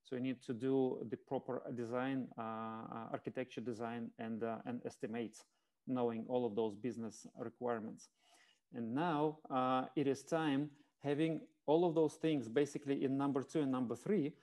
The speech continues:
you are showing the goals from the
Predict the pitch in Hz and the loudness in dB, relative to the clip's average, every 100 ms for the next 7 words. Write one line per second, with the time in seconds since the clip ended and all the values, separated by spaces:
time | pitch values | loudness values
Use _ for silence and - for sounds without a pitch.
0 | _ - 131 160 165 165 143 147 143 - | _ -8 2 4 4 4 6 6 6 -2
1 | _ _ _ - - 165 160 156 143 117 | _ _ _ -12 2 8 8 8 2 2
2 | 127 131 190 156 160 - - 139 131 127 | 0 4 6 6 4 -2 0 2 6 4